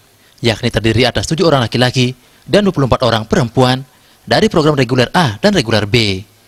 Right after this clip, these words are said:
Mahasiswa dengan lulusan I P K tertinggi diraih oleh Ide Bagus Yoga Danu Darmawan dengan I P K tiga koma sembilan puluh satu,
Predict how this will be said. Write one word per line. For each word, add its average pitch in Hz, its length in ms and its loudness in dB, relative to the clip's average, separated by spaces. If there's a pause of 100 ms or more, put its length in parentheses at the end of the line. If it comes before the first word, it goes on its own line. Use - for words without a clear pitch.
(880)
Mahasiswa 170 400 2
dengan 185 160 4
lulusan 170 240 0
I 156 80 -2
P - 160 0
K 143 80 2
tertinggi 139 480 0 (240)
diraih 113 240 0
oleh 120 240 0
Ide 113 80 0
Bagus 107 320 -2
Yoga 170 240 2
Danu 123 240 0
Darmawan 143 480 0 (400)
dengan 196 240 2
I 165 80 -2
P 151 80 2
K 139 400 -2
tiga 208 160 0
koma 131 240 0
sembilan 113 240 -4
puluh 110 80 -4
satu, 156 300 0